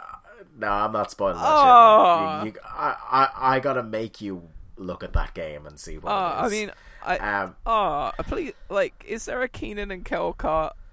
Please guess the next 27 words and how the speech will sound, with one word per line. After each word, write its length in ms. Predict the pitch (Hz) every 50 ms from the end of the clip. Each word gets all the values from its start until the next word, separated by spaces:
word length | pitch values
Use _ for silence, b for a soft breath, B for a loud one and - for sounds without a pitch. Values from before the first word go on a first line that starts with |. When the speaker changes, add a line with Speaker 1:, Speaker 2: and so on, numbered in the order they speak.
| - -
Speaker 1:
<laughs> 60 | 170 - - - - - - - - - - - - - - _ - - - - - _ - _ - - - - - - - 156 B B B B B B -
I'm 120 | 85 87
saying 320 | - - 98 92 92 90
nothing. 180 | 87 90 87 208
Speaker 2:
Oh, 280 | 214 214 202 202 202 196
there 140 | 208 214 214
must 420 | 226 240 254 - - - - - -
be. 400 | 185 151 143 - 262 226 - - _ b b b b b b b b b b b b b b b b b b b b b b b b -
Speaker 1:
I'm 160 | 82 98 95
saying 300 | - 104 101 95 95 92
Speaker 2:
Oh. 40 | 90
Speaker 1:
nothing. 320 | 90 90 85 85 78 76 - _
No, 160 | 90 92 90 85
there's 180 | 90 90 87
not. 220 | 98 95 90 76 80
It's, 80 | -
it's 220 | 113 110 98 - 95
Nicktoons, 580 | 107 107 - - - 107 90 82 80 78 78
man. 180 | 87 82 82 82
There's 160 | 87 85 82
no 140 | 95 92 90
Keenan 320 | - - 90 80 73 73
and 100 | 76 76 76
Kel, 220 | 82 82 76 76
unfortunately. 680 | 78 78 - 143 135 135 127 - - 78 - 69 69 69 - _
Speaker 2:
Oh. 120 | - - - _ _ _ _ B B B B B B B B B B
Speaker 1:
D-, 80 | -